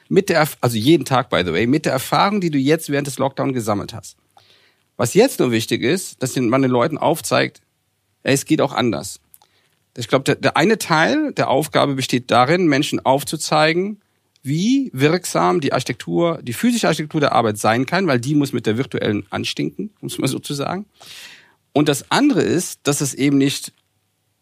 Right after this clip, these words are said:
einfältig ist oder dass man auf Instagram geht und sucht sich irgendwelche Images aus und kopiert die eins zu eins, eins man, rein. Man muss sich auch mal als Firma spüren und dann sagen, „Wenn wir in Zukunft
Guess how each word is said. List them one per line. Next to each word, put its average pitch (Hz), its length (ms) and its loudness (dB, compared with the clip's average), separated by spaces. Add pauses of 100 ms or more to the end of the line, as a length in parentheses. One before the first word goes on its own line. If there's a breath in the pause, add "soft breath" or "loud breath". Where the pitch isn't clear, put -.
einfältig 135 600 2
ist 139 220 2
oder 127 160 2
dass 127 160 2
man 117 140 2
auf 110 140 -2
Instagram 123 520 2
geht 123 280 0
und 127 180 -2
sucht 151 200 -2
sich 120 160 -6
irgendwelche 127 360 2
Images 165 420 0
aus 135 300 0 (260 loud breath)
und - 140 -8
kopiert 175 360 -2
die - 140 -4
eins 139 220 2
zu 127 80 -4
eins, 113 180 -2
eins 135 400 -2
man, 98 160 -4 (340)
rein. 135 200 2
Man 139 120 4
muss 185 140 2
sich - 100 -4
auch 127 40 0
mal 147 80 4
als 123 140 -4
Firma 175 280 0
spüren 185 500 -4 (440)
und 107 160 -4
dann 147 180 2
sagen, 139 560 -2 (1300)
„Wenn 131 220 0
wir 294 200 6
in 302 80 4
Zukunft 143 720 -2